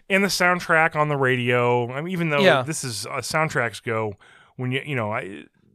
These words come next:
Speaker 1: What a Feeling by Irene Cara is, is, is a, is a
Speaker 2: And
Speaker 1: class-,
Speaker 2: Maniac.
Speaker 1: classic
Speaker 2: Yeah,
Speaker 1: song.
Speaker 2: yeah.
Speaker 1: Maniac I've never really cared for.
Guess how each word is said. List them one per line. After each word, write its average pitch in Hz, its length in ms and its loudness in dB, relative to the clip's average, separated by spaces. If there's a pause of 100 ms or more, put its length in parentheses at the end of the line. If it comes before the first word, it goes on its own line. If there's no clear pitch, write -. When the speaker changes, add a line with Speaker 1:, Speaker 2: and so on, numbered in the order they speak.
Speaker 1:
What 180 180 -2
a - 20 0
Feeling 147 380 -2
by 113 140 0
Irene 113 280 -2
Cara 139 300 0
is, 113 180 -6
is, 135 200 -14
is 220 220 -8
a, 110 80 -6 (140)
is 135 140 -6
a 123 100 -4
Speaker 2:
And 151 140 2
Speaker 1:
class-, 147 160 2
Speaker 2:
Maniac. 147 320 6
Speaker 1:
classic 226 300 6
Speaker 2:
Yeah, 107 40 -2
Speaker 1:
song. 127 180 -2
Speaker 2:
yeah. 131 140 2 (200)
Speaker 1:
Maniac 254 380 2
I've 139 140 4
never 135 180 2
really 117 200 -4
cared 147 340 -2
for. 87 420 -6